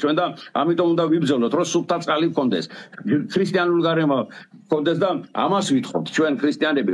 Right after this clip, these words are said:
რომ მოგვეცი ჩვენ სიც-, ჩვენი გარემოება, ჩვენი სასიცოცხლო პირობა. თორე თუ ჩვენ სასიცოცხლო პირობა არ გვექნება, ჩვენ შიდაც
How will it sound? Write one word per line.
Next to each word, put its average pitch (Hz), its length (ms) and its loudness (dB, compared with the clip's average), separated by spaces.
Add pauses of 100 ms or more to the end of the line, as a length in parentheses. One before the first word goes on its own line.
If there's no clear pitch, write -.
(600)
რომ 185 120 2 (380)
მოგვეცი 160 640 2
ჩვენ 175 220 2
სიც-, 147 420 0
ჩვენი 170 220 2 (100)
გარემოება, 151 560 2
ჩვენი 143 240 0
სასიცოცხლო 160 800 0
პირობა. 117 400 2 (380)
თორე 165 180 2 (140)
თუ - 80 2 (100)
ჩვენ 175 220 2
სასიცოცხლო 165 560 0
პირობა 160 280 2
არ 147 60 0
გვექნება, 170 380 2 (420)
ჩვენ 214 240 2
შიდაც 190 320 0